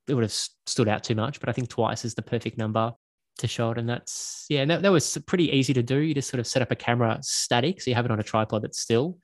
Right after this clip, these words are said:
You get the characters to just to walk through normally as if nothing is unusual.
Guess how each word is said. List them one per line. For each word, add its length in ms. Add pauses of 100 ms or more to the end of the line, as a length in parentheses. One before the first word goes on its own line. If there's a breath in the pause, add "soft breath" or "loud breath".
(160)
You 80
get 320
the 80
characters 440
to 40
just 120
to 60
walk 220
through 160
normally 300
as 100
if 240
nothing 320 (160)
is 220
unusual. 520